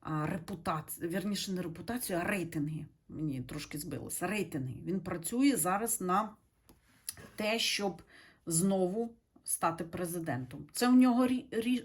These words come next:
рішення вже давно прийнято, щоб ви розуміли. Якось так. Щиро вдячна вам, мої дорогенькі, за увагу. Бережіть себе і чекаю ваших запитань, а, до цієї теми. І,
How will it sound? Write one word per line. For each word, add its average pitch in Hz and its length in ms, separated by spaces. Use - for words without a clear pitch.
рішення 247 540
вже 226 180
давно 240 320
прийнято, - 560
щоб 156 200
ви 175 100
розуміли. 214 640
Якось 196 360
так. - 300
Щиро 226 340
вдячна 165 440
вам, 165 220
мої 165 220
дорогенькі, 160 480
за 156 120
увагу. 190 440
Бережіть 160 500
себе 165 340
і - 40
чекаю 170 480
ваших 160 360
запитань, 165 580
а, 147 100
до 135 200
цієї 160 460
теми. 143 420
І, 403 220